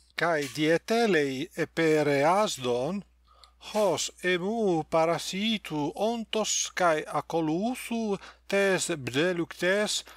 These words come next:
τῶν ὀλιγαρχῶν ἀειρέζεως. Πρὸς δὲ τοῦτο εἰς τὰ τοιαύτα λοϊδορεέματα ἐπόγεζε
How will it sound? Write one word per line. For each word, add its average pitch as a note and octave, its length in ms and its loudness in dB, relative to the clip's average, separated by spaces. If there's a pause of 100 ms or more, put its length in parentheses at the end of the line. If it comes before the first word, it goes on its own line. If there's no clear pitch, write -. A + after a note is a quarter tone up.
(140)
τῶν G#3 500 2
ὀλιγαρχῶν E3 1200 0 (340)
ἀειρέζεως. A#2+ 1300 -2 (720)
Πρὸς F#3+ 300 0 (100)
δὲ D#3+ 300 2
τοῦτο G#3 540 -2
εἰς F#3+ 320 -2 (120)
τὰ E3 380 4
τοιαύτα F3+ 800 2
λοϊδορεέματα E3 1400 0 (340)
ἐπόγεζε G#3+ 800 2